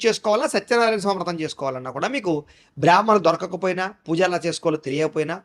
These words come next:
ఇతర దేశాల్లో ఉన్నా కూడా ఇబ్బంది పడకుండా ఈ సత్యనారాయణ స్వామి వ్రతం కానీ, సూర్యనారాయణ స్వామి వారి పూజ కానీ, వాటికి సంబంధించినటువంటి పూజా విధానాలు వీడియోలుగా తయారు చేసి వాటికి సంబంధించిన వీడియో లింకులు కింద డిస్క్రిప్షన్లో ఇవ్వడం జరిగింది. ఆ లింకుల మీద మీరు క్లిక్ చేసినట్లయితే మీకు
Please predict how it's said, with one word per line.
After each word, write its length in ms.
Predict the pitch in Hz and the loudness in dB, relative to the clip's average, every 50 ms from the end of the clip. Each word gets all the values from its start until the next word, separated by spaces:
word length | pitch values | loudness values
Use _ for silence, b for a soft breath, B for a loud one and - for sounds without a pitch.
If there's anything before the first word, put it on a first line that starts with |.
| - - - | -10 -10 -4
ఇతర 160 | - 151 147 147 151 | -4 -2 0 0 0
దేశాల్లో 320 | 139 127 147 143 143 139 139 | 0 0 -2 -2 -2 -2 -4
ఉన్నా 120 | 139 143 - | -4 -4 -2
కూడా 120 | 160 175 160 | -2 -2 0
ఇబ్బంది 220 | 131 147 151 143 156 | -2 -2 -2 0 -2
పడకుండా 340 | - - - 160 220 247 277 - _ _ b b b b b b - 208 | -4 -2 0 2 2 2 2 0 _ _ b b b b b b 2 4
ఈ 40 | 233 240 190 | 4 4 4
సత్యనారాయణ 500 | - 160 - - 233 240 233 233 240 233 202 | 2 0 2 4 4 6 6 6 6 4 4
స్వామి 140 | 220 220 202 | 2 2 2
వ్రతం 200 | 190 196 214 202 190 | 2 0 0 0 2
కానీ, 180 | 202 196 202 302 285 | 2 2 2 0 -4
సూర్యనారాయణ 460 | - 196 196 208 214 214 202 202 196 175 | 0 0 0 4 4 4 4 2 0 0
స్వామి 180 | - 185 190 185 | 0 0 2 2
వారి 100 | 185 170 147 - | 0 -2 -2 -2
పూజ 160 | 165 156 147 139 | -4 -4 -2 -2
కానీ, 140 | 147 131 139 143 | -4 -4 -4 -2
వాటికి 220 | 156 175 185 170 165 | -2 -2 -2 0 0
సంబంధించినటువంటి 680 | 170 165 190 202 202 214 208 208 208 202 190 196 180 143 - | 0 0 2 0 0 0 0 0 0 0 0 -2 -6 -6 -2
పూజా 180 | 156 170 190 226 226 | 2 4 6 6 6
విధానాలు 360 | 208 185 208 214 208 190 160 147 139 - b b b b b b b 147 160 | 6 4 4 4 4 4 2 2 0 -4 b b b b b b b 0 2
వీడియోలుగా 380 | 214 254 330 339 320 302 285 269 220 | 4 6 10 10 10 8 8 4 0
తయారు 280 | 202 190 196 185 175 139 | 0 0 0 -2 -4 -4
చేసి 280 | - 143 120 - 160 160 151 147 139 | -10 -12 -12 -10 -8 -8 -6 -4 -2
వాటికి 220 | 151 151 156 156 151 | -2 -2 -4 -4 -4
సంబంధించిన 440 | 156 156 175 202 208 214 214 214 208 202 180 151 | -4 -2 -2 -2 -2 0 0 0 0 0 2 4
వీడియో 220 | 156 175 180 202 202 180 | 4 6 6 6 6 4
లింకులు 220 | 180 185 226 208 202 - | 0 0 0 -2 -2 -2
కింద 140 | 175 175 175 156 143 | -4 -4 -4 -6 -6
డిస్క్రిప్షన్లో 500 | 139 - - 170 170 _ - - 170 151 | -8 -10 -8 -10 -10 _ -10 -8 -6 -4
ఇవ్వడం 160 | 139 131 127 123 | -4 -6 -6 -12
జరిగింది. 260 | 127 127 - - - - - | -14 -16 -18 -20 -16 -8 -4
ఆ 20 | 139 156 | 0 0
లింకుల 200 | 156 143 180 175 | 0 0 0 2
మీద 80 | 190 190 180 | 2 2 0
మీరు 100 | 175 160 - | -2 -4 -6
క్లిక్ 140 | - - - 185 | -10 -6 -4 -4
చేసినట్లయితే 440 | 170 160 185 165 170 190 190 233 254 269 | -2 -2 -2 -4 -2 0 2 2 2 2
మీకు 160 | - 180 | 0 -2